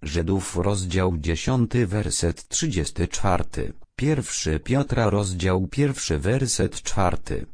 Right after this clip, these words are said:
Wszyscy inni ze zbawionej ludzkości otrzymają zbawienie restytucyjne i życie na ziemi. Nauka o restytucji także jest ważnym krokiem w zrozumieniu boskiego planu i jesteśmy zadowoleni,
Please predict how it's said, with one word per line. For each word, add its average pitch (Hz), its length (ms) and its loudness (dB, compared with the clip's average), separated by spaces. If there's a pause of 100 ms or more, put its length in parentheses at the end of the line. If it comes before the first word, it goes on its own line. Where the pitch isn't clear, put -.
(180)
Wszyscy - 520 -2
inni 104 500 4
ze 87 200 0
zbawionej 85 720 0
ludzkości 90 840 -2
otrzymają 98 840 2
zbawienie 98 680 2
restytucyjne 117 880 0
i - 280 -4
życie 110 440 0
na 85 160 4
ziemi. 60 520 -4 (440)
Nauka 98 500 0
o 101 160 2
restytucji 113 840 0
także 101 440 0
jest 85 300 0
ważnym 104 600 2
krokiem 113 640 0
w - 140 -12
zrozumieniu 92 960 2
boskiego 78 640 -2
planu 78 580 2
i 92 280 -2
jesteśmy 131 720 2
zadowoleni, 80 1040 -2